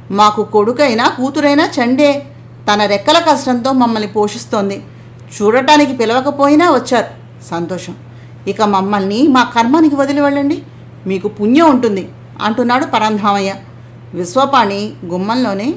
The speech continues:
అది చూస్తూ నిలబడిపోయాడు. "ఎందుకు పోషించదు?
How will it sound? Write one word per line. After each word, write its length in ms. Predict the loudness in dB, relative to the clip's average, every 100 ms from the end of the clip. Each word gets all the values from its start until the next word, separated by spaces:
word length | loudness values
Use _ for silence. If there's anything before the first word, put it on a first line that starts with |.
| -6
అది 140 | -8 -6
చూస్తూ 500 | -4 -6 -4 -8 -8 -6
నిలబడిపోయాడు. 680 | -4 -4 -4 -2 -2 -2 -8 -20 -20 -20 -20 -20 -20 -2
"ఎందుకు 520 | 4 4 4 0 -2 -2
పోషించదు? 1000 | 0 0 0 0 0 2 2 2 2